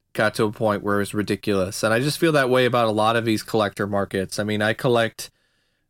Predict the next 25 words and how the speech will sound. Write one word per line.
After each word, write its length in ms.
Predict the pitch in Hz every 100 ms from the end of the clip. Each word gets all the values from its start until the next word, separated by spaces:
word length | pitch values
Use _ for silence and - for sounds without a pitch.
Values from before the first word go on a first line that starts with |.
| _ -
movies, 460 | 190 160 104 -
uh, 60 | 110
you 220 | 98 113
know, 60 | 104
D 220 | 98 110
V 100 | 107
Ds 600 | 107 107 107 104 104 110
and 140 | 101 98
Blu-rays, 800 | 104 104 101 101 101 101 101 -
and 300 | 98 98 95 _ _ _ -
there, 360 | 110 117 117 - -
like, 240 | 120 117 143
there 160 | 147
are 60 | 156
certain 280 | - 139 117
titles, 500 | 120 127 120 104 107
you 80 | 107
know, 140 | 101
they 100 | 104
go 160 | 117 113
out 120 | 117
of 60 | -
print 400 | 117 113 110 104
and 180 | 98 101
then 420 | 101 95 95